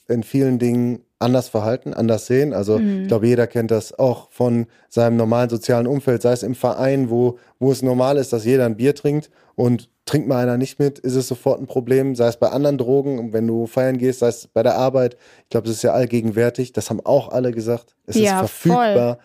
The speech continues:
Speaker 2: voll. Ja.
Speaker 1: Es wird immer verfügbarer heutzutage für die Jugendlichen mehr denn je.
Speaker 2: Absolut.
Speaker 1: Ähm, also jeder Einzelne von uns, jeder Einzelne kann, glaub ich, extrem auch am eigenen Verhalten arbeiten, damit es vielleicht einfacher wird, für Leute ihre Suchterkrankung anzugehen.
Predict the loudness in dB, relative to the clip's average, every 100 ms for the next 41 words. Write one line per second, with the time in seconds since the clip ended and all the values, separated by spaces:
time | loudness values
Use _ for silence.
0 | _ -4 -4 -2 2 2 0 -4 -4 -6
1 | -8 -4 0 2 2 0 -4 -6 -6 -4
2 | -4 -6 -8 -4 -2 -2 -4 -6 -4 -2
3 | 0 0 0 -4 -2 -2 -4 _ _ _
4 | _ _ -4 0 0 0 -2 -4 -6 -6
5 | -2 -2 -2 0 2 2 2 -4 _ 0
6 | 0 0 0 0 -2 -4 -4 -4 -4 0
7 | 2 2 0 -4 -4 -4 -4 -8 _ _
8 | -4 -2 0 0 0 -2 -6 -10 -10 -6
9 | 0 0 0 -4 -4 -2 0 -2 -2 -2
10 | -2 -4 -4 0 0 0 -2 -2 -2 -6
11 | -2 0 0 -4 _ 0 0 0 -4 -4
12 | -2 -2 -4 _ _ _ -2 0 0 -2
13 | -2 -4 -4 -4 -6 -4 -6 -6 -6 -6
14 | -6 -10 -8 -8 -8